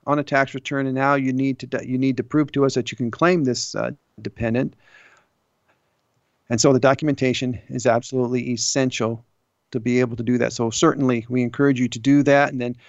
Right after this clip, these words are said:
as you do it, make sure you got the correct filing status that you're claiming, which could be head of household, which various people can be eligible for that,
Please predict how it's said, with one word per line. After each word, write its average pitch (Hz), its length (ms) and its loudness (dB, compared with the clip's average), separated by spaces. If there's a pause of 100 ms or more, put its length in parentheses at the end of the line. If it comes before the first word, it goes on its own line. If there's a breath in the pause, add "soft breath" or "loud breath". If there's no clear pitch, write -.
(260 soft breath)
as 127 140 -2
you 131 80 -4
do 165 260 6
it, - 180 0 (480)
make 151 240 -4
sure 151 140 -8
you 139 100 -2
got 139 220 0
the 127 80 -10
correct 135 420 -2
filing 165 400 2
status 170 720 -2 (1040)
that 135 160 -4
you're 135 100 -6 (240)
claiming, 165 360 0
which 131 240 -2
could 117 140 -6
be 123 140 -4
head 127 160 0
of 123 80 4
household, 143 540 2
which 127 180 -2
various 127 240 0
people 131 220 -4
can 127 140 -4
be 120 120 -4
eligible 123 320 0
for 127 280 2
that, 160 260 4